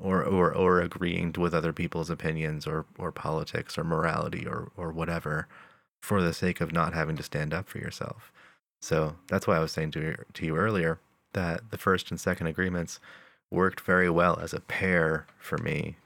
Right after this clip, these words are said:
because what I've struggled with profoundly is agreeing with other people's stances or, you know, what they favor or what they like or dislike, merely for the sake of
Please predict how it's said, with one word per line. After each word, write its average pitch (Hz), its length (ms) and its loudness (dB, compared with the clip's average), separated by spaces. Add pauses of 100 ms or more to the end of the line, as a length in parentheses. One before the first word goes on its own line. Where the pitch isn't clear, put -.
because 80 440 -2
what 85 140 2
I've 78 200 0
struggled 78 360 -4
with 76 280 -4
profoundly 80 640 -2
is - 440 -8 (800)
agreeing 92 460 2
with 85 100 2
other 85 200 0
people's 85 720 -2 (560)
stances 98 840 -2 (160)
or, 85 500 2 (500)
you 92 80 0
know, 80 140 2
what 85 240 -2
they 85 160 0
favor 92 720 0
or 80 340 -2
what 82 260 -2
they 85 260 0
like 87 400 -2
or 87 100 -2
dislike, 87 680 -2 (760)
merely 117 440 4
for 107 120 0
the 95 120 0
sake 92 320 2
of 87 380 -2